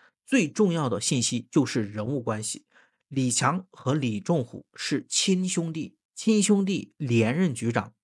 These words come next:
当地的领导层难道没有一个人注意到其中的隐患吗？不负责任去猜测一下，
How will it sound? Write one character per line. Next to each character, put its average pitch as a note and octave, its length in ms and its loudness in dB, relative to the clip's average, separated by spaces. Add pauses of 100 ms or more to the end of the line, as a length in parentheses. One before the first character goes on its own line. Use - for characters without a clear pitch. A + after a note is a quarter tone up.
(440)
当 F3+ 240 2
地 F#3+ 120 0
的 A#2+ 120 0
领 G#2 200 -8
导 A#2+ 140 0
层 - 300 -6 (160)
难 A2 280 -2
道 D#3 140 4
没 G#2+ 260 2
有 A#2 160 4
一 G2+ 180 -6
个 C#3 200 6
人 G2+ 220 0 (360)
注 E3 180 4
意 G#2+ 140 0
到 A2 240 0
其 - 220 -2
中 C3+ 140 -2
的 C3 120 0
隐 G2 180 -8
患 A#2 260 -2
吗？ G2 200 -14
不 D3+ 180 6
负 G3 240 6
责 B2 160 4
任 B2+ 260 0 (200)
去 - 180 4
猜 - 280 4
测 E3+ 200 4
一 G2+ 100 -2
下， - 220 -10